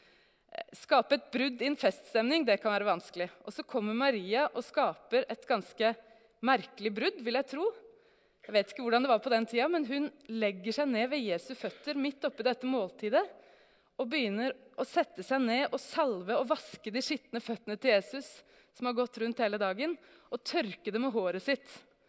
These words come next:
Jeg vil tippe at de færreste av oss hadde turt å gjøre noe sånn, men hennes enorme kjærlighet til Jesus gjør at all hennes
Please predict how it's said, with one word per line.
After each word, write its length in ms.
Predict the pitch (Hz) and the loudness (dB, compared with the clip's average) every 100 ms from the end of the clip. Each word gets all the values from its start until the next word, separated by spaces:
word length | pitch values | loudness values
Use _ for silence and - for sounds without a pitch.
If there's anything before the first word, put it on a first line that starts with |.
| _ _ _ _ _ _ _ _ _ _ _ _ - | _ _ _ _ _ _ _ _ _ _ _ _ -2
Jeg 140 | 226 | 0
vil 80 | 262 | 0
tippe 240 | 349 - 208 | 0 0 0
at 80 | - | 0
de 100 | 269 | 0
færreste 440 | 311 226 233 - | 2 2 0 -4
av 80 | 254 | -4
oss 120 | - | -4
hadde 180 | 262 277 262 | -4 -4 -6
turt 380 | - 202 185 262 | -10 -10 -6 -4
å 40 | |
gjøre 300 | 277 208 175 | 0 0 -2
noe 100 | 233 | -2
sånn, 220 | 285 370 415 - - _ _ _ _ - | 0 -2 -2 -12 -20 _ _ _ _ -8
men 140 | 262 | -2
hennes 360 | 302 233 240 - | 0 0 -2 0
enorme 480 | 294 269 214 208 254 | 2 4 2 0 -2
kjærlighet 520 | - 262 175 175 185 | 2 2 2 -2 -2
til 100 | 269 | 2
Jesus 420 | 202 185 294 311 - | 2 0 -6 -12 -4
gjør 260 | 214 226 247 | 0 0 -2
at 260 | - - - _ - | -6 -16 -20 _ -2
all 220 | 254 302 269 | 0 0 -4
hennes 320 | 254 214 | -4 -4